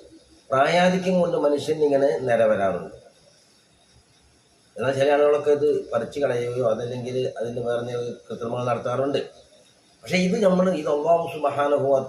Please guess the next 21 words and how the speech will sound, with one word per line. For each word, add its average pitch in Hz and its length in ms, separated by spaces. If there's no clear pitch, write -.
തആല 120 360
നമ്മൾക്ക് 120 480
തരുന്ന 110 200
വഖാറാണ്. 107 600
ഇത് - 80
സംബന്ധിച്ച് 123 360
ഞാൻ 135 80
പറഞ്ഞു 139 220
തരാം. 113 220
മഹ്ശറയിൽ 165 640
ഇത് 143 160
പ്രകാശിക്കും 127 720
ഒരു 113 60
നൂറാണ്, 110 500
ഒരു 117 160
വഖാറാണ്, 147 580
പ്രകാശമാണ്, 127 680
അതുപോലെ 135 320
തന്നെ 135 340
ഭയഭക്തിയാണ്, 135 680
അഴകാണ്. 147 520